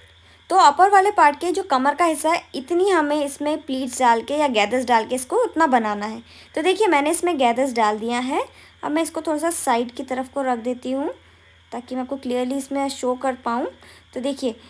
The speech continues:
इसके कमर वाला हिस्सा देखिए दोनों बराबर हैं और अब हमें इन दोनों पार्ट्स को ज्वाइन करना है। तो ज्वाइन करने के लिए आप जो अपर वाला पार्ट है इसका एक हिस्सा उठाएं, यानी कि फ्रंट वाला मैं यहाँ पर ले रही हूँ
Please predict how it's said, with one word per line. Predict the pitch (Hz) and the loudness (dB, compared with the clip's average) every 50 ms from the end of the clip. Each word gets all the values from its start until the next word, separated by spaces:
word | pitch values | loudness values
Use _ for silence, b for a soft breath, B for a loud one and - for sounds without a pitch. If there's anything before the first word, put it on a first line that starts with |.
| B B B B _ - | B B B B _ -8
इसके | 285 269 - - - - 320 370 415 | -8 -8 -8 -10 -8 -2 -2 -2 0
कमर | - 302 269 262 277 294 311 | 4 2 4 6 6 4 6
वाला | 320 320 320 330 | 6 6 6 6
हिस्सा | 339 339 320 311 - 320 | 4 4 2 2 2 2
देखिए | 294 320 - - 349 294 | 0 0 -2 -2 -2 0
दोनों | 262 254 254 269 285 254 | 2 2 4 2 2 2
बराबर | 233 220 208 202 208 208 220 254 269 | 2 2 2 2 0 2 0 0 0
हैं | 269 277 427 554 - b b b b b b b | 0 -2 -2 -4 -6 b b b b b b b
और | - - 233 240 | 0 2 2 2
अब | - - 302 381 | 4 4 4 4
हमें | 427 403 392 392 | 4 2 2 2
इन | 381 349 | 2 4
दोनों | 302 294 294 320 330 | 4 4 2 2 4
पार्ट्स | 320 330 320 311 320 - | 4 4 4 4 0 -4
को | 339 311 | -4 -4
ज्वाइन | 247 214 226 220 226 262 285 | -2 -2 -2 0 0 -2 -2
करना | 285 330 311 311 320 330 | -2 0 0 2 2 2
है। | 349 359 440 523 B B B B B B - | 2 2 0 -2 B B B B B B -6
तो | 269 262 | -6 -4
ज्वाइन | 220 233 233 240 269 294 | -2 -2 -2 -2 -2 -2
करने | 285 311 302 311 320 302 | -2 0 0 0 -2 -2
के | 302 320 311 | -4 -4 -4
लिए | 294 294 294 320 453 587 587 - _ _ _ _ _ _ | -4 -4 -2 -2 -2 -4 -6 -10 _ _ _ _ _ _
आप | - 247 247 240 | 0 0 0 0
जो | 240 294 - | 0 0 0
अपर | - 233 - 294 302 | 0 2 2 2 4
वाला | 311 311 311 320 320 | 4 4 4 2 2
पार्ट | 320 320 294 277 277 262 | 4 4 4 4 2 0
है | 262 262 370 466 b b b b b _ - | -4 -4 -4 -6 b b b b b _ -12
इसका | - 247 - - 285 285 - - - _ _ - - | -12 -12 -6 -4 -2 -2 -2 -6 -12 _ _ -8 -4
एक | 220 262 285 285 - | -2 -2 -2 -4 -6
हिस्सा | 277 269 - - 294 277 | -8 -6 0 2 2 2
उठाएं, | 254 240 240 - 247 226 233 262 311 | 2 0 -4 -4 -4 -4 -2 -2 -2
यानी | 311 254 226 220 | -2 -4 -4 -6
कि | 226 233 254 | -6 -8 -10
फ्रंट | 254 - - 262 277 294 311 | -8 -4 -2 -2 -2 0 2
वाला | 302 294 294 294 | 2 2 2 2
मैं | 294 294 285 | 0 0 -2
यहाँ | 285 285 262 | -2 -2 -2
पर | 254 269 269 | -2 -4 -4
ले | 262 254 247 233 | -2 -2 -2 -2
रही | 247 247 | -4 -4
हूँ | 254 269 349 | -4 -4 -6